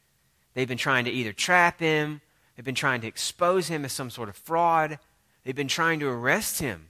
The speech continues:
most recently. What are we doing here? We're accomplishing nothing.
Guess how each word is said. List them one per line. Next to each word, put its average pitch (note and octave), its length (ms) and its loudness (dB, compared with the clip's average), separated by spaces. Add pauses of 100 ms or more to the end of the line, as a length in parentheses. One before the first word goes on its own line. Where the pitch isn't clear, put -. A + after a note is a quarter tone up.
(100)
most A2+ 280 -12
recently. F2 500 -14 (1120)
What G3+ 180 4
are G4+ 60 4
we F#4 140 0
doing F4 420 6
here? C#3 380 6 (680)
We're G3 120 2
accomplishing A3 720 0
nothing. A3+ 520 4